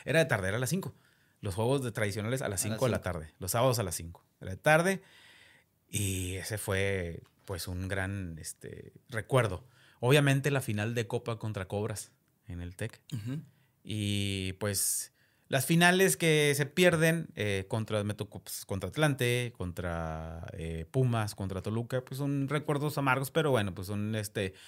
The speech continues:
Speaker 1: eran en aquel tiempo, em, puntos altos entre mucho punto bajo que tenía
Speaker 2: Sí.
Speaker 1: Rayados. Digo, nos
Speaker 2: Sí, esa,
Speaker 1: tocó.
Speaker 2: en esa época empieza a despegar, ¿no? Finalmente,
Speaker 1: Así es.
Speaker 2: dos mil,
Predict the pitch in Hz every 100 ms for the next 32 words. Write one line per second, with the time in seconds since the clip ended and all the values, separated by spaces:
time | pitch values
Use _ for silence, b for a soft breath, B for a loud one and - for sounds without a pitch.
0 | B B 113 120 135 131 120 113 - 127
1 | 135 135 131 139 131 b b b b b
2 | - 120 113 110 107 104 101 - - 160
3 | 156 160 175 151 135 143 - _ _ _
4 | - 98 90 98 98 95 98 104 101 92
5 | - _ _ _ _ - 90 92 104 104
6 | 120 135 107 - - _ _ 117 95 90
7 | 85 156 123 117 123 127 123 143 143 139
8 | 123 127 120 127 117 - 113 120 113 117
9 | 123 113 113 113 113 123 117 113 98 87
10 | 82 - _ 120 117 131